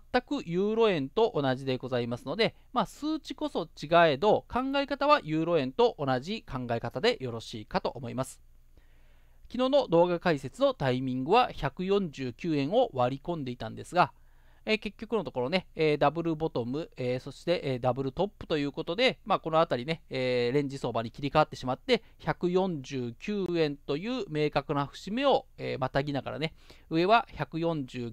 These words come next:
九点四ゼロ付近、下は百四十八点六ゼロ付近というところでね、えー、こちら、サポレジが入りつつあるというところでございます。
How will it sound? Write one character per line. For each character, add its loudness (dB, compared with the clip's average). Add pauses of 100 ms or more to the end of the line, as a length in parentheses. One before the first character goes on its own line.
九 -4
点 -2
四 -2
ゼ -8
ロ -6
付 -16
近、 -12 (340)
下 2
は 6
百 -6
四 -2
十 -6
八 -8
点 -4 (240)
六 -6
ゼ -4
ロ -4
付 -12
近 -6
と -12 (100)
い -8
う -6
と -8
こ -4
ろ -4
で -6
ね、 -2 (180)
え 0
ー、 -2
こ -6
ち -10
ら、 6
サ -6
ポ -6
レ -4
ジ -12
が 2
入 -4
り -10
つ -20
つ -4
あ 2
る -2
と -6
い -12
う -12
と -14
こ -4
ろ -2
で -2
ご -16
ざ -16
い -16
ま -8
す。 -20